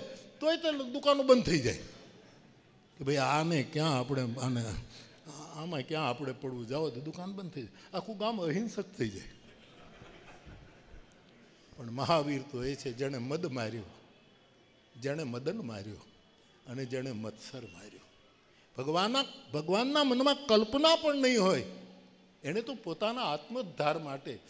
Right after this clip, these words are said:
કેવલ જ્ઞાનની પ્રાપ્તિ માટે આટલું વિષમ વ્રત, આટલું કઠિન તપ કર્યું. પણ એ તપ મને ને તમને ફળ્યું છે, આપણા માટે એણે પ્રકાશ આપ્યો છે.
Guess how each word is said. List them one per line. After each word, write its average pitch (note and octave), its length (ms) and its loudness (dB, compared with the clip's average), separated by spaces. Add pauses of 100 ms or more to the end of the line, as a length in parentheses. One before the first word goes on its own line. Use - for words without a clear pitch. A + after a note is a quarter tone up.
(180)
કેવલ E4 420 4
જ્ઞાનની A3 380 0
પ્રાપ્તિ E3+ 480 -2
માટે D3+ 380 -2 (300)
આટલું D3 460 -8
વિષમ A#3 440 4
વ્રત, G3 360 4
આટલું D3 360 -2
કઠિન D3 340 -6
તપ C3 220 -6 (140)
કર્યું. B2 180 -4 (320)
પણ C3 160 -2
એ A#2+ 160 -4
તપ A3 320 6 (720)
મને D3 220 -6
ને D3+ 80 -6
તમને C3 340 -2
ફળ્યું A#2 460 -8
છે, - 140 -14 (680)
આપણા C#3 360 -4
માટે A#2+ 520 -2 (400)
એણે C3 200 -4
પ્રકાશ B2+ 680 -4
આપ્યો A2 280 -10
છે. - 240 -18